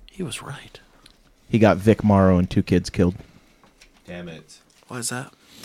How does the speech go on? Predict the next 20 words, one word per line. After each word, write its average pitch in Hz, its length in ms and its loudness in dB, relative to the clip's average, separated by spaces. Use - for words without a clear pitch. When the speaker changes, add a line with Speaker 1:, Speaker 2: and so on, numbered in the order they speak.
Speaker 2:
Uh, 113 280 4
because 113 300 0
on 113 80 2
the 107 100 2
set - 340 2
of 113 180 2
The 107 80 0
Twilight 110 500 2
Zone, 117 340 2
he 113 260 2
used, 107 540 2
uh, 98 200 4
unsafe 110 420 2
practices, 120 720 2
and 104 140 0
a 101 40 0
helicopter 107 520 2
crashed, 92 640 0
and 98 180 0
it 95 200 0